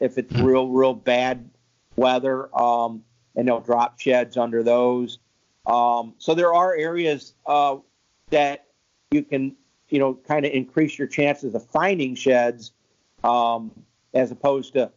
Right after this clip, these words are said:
Speaker 1: uh, just basically kinda just walking and searching and hope you see one, you know.
Speaker 2: Right, right. Have a little
Speaker 1: Uh,
Speaker 2: method to the madness.
Speaker 1: Fence jumps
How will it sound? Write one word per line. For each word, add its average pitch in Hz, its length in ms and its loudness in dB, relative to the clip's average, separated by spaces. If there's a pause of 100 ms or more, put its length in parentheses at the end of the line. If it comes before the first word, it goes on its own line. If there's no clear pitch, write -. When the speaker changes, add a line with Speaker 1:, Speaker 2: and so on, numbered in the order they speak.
(360)
Speaker 1:
uh, 117 240 0
just 120 280 -6
basically 131 520 -2 (300)
kinda 131 220 -2
just 113 220 -6
walking 127 440 0
and 113 120 -10
searching 135 760 -2
and 113 100 -4
hope 123 220 -2
you 110 80 -6
see 143 240 2
one, 110 380 -4
you 127 100 0
know. 104 80 0
Speaker 2:
Right, 104 440 0 (140)
right. 107 320 0 (260)
Have 107 180 0
a 104 40 -6
little 131 160 2
Speaker 1:
Uh, 120 40 0
Speaker 2:
method 98 300 -2
to 95 60 -6
the 95 80 -2
madness. 95 600 -2 (320)
Speaker 1:
Fence 180 420 -2
jumps 165 640 -2